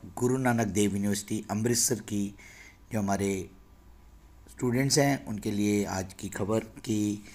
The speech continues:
जैसे कि उनके exams हमारे start होने वाले हैं, जैसे कि आप जानते हैं, और exams की जो अपडेट्स हैं, वो आप तक पहुंचाने के लिए ये video मैं आपके साथ शेयर करने जा रहा हूं। तो आज हम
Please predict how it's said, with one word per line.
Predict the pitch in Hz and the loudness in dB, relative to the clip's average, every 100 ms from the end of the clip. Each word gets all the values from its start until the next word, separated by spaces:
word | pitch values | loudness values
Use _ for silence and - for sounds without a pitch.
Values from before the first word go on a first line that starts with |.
| - - - 120 | -20 -20 -10 -2
जैसे | 110 135 | 0 2
कि | |
उनके | 139 131 135 127 127 123 | 2 2 4 6 6 4
exams | 107 95 120 151 147 - - 139 | -2 2 4 4 2 -2 -6 -4
हमारे | 110 107 110 | 0 2 2
start | 110 107 107 | 2 0 0
होने | 104 107 | 0 0
वाले | 107 110 | 0 -2
हैं, | 113 | -2
जैसे | 101 104 | -2 -2
कि | 101 | -4
आप | 101 | -4
जानते | 95 101 95 107 | -2 -4 -4 -4
हैं, | 107 117 - - - - - - - - | -2 -4 -10 -20 -20 -20 -20 -20 -20 -8
और | 107 107 101 117 | -2 -2 -2 -4
exams | 95 120 156 147 | 0 2 2 0
की | 139 | 2
जो | 135 135 | 2 2
अपडेट्स | 127 98 92 127 131 131 | 2 -2 2 2 4 2
हैं, | 117 | 2
वो | 113 110 110 | 2 2 2
आप | 104 104 - | 2 0 -2
तक | 104 | -6
पहुंचाने | - 101 104 104 | -6 -6 -4 -2
के | 104 107 | -2 0
लिए | 107 107 107 - - - - - - - 113 | 0 0 -2 -6 -18 -20 -20 -20 -20 -8 2
ये | 127 | 6
video | 120 110 110 | 6 6 4
मैं | 107 | 2
आपके | 101 - | -2 -2
साथ | 104 104 | -2 -2
शेयर | 98 107 101 | -2 -2 -4
करने | 104 101 | -2 -2
जा | 101 | -2
रहा | 101 | -2
हूं। | 123 131 | -4 -6
तो | - 104 - | -4 -4 0
आज | 104 104 | 0 0
हम | 113 113 | -2 -4